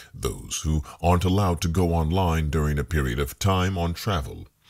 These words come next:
family events, et cetera. Some say,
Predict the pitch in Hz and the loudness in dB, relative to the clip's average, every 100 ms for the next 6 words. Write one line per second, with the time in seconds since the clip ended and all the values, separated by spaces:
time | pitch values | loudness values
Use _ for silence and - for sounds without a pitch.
0 | - - - 110 95 67 - 80 71 85 | -20 -20 0 2 2 0 -6 -6 0 2
1 | 82 - - _ _ _ - 85 - 104 | 2 -2 -6 _ _ _ -12 -2 2 2
2 | - - - - _ _ _ _ _ _ | 0 -6 -12 -16 _ _ _ _ _ _
3 | _ - - - - 147 110 92 73 65 | _ -20 -20 -2 2 2 4 2 2 -4